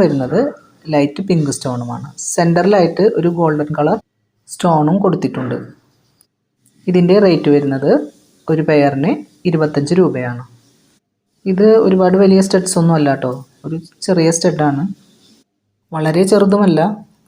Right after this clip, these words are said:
നെക്സ്റ്റ് വരുന്നത് അരയണ്ണത്തിൻ്റെ ഷേപ്പിലുള്ള ഒരു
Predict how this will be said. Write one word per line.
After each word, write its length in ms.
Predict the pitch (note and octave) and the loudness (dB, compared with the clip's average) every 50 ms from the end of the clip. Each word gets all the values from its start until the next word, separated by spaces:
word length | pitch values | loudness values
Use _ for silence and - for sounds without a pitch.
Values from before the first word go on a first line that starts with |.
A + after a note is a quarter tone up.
| _ _ _ _ _ _ _ _ _ _ _ _ _ _ _ _ _ _ _ _ _ _ _ _ _ _ _ _ _ _ _ _ _ _ _ _ _ _ _ _ _ _ _ _ _ _ - | _ _ _ _ _ _ _ _ _ _ _ _ _ _ _ _ _ _ _ _ _ _ _ _ _ _ _ _ _ _ _ _ _ _ _ _ _ _ _ _ _ _ _ _ _ _ -14
നെക്സ്റ്റ് 300 | F3+ F3+ F3+ - - A3 G#3 | -14 -12 -12 -4 2 2 4
വരുന്നത് 380 | F#3+ E3 D3+ D3 C#3 C#3+ D3+ G3 B3+ - - - _ _ _ _ _ _ _ _ D#3+ | 4 4 2 2 2 0 0 -2 -2 -4 -10 -18 _ _ _ _ _ _ _ _ -2
അരയണ്ണത്തിൻ്റെ 680 | E3 E3 E3+ E3+ E3+ E3+ F3 E3+ E3 E3+ - F3 F#3 G#3+ - | 0 2 4 2 4 2 2 0 -2 -2 0 0 0 2 2
ഷേപ്പിലുള്ള 540 | - E3+ D3 D3 - C#3+ C#3 C#3 C3 C3 C3+ E3 B3 - - - - - - - _ _ _ _ _ _ _ _ _ _ _ _ _ - D3 | 2 2 0 0 -2 -4 -6 -6 -4 -4 -4 -4 -4 -6 -10 -16 -18 -20 -20 -20 _ _ _ _ _ _ _ _ _ _ _ _ _ -8 -6
ഒരു 140 | D3+ F3 | -2 -2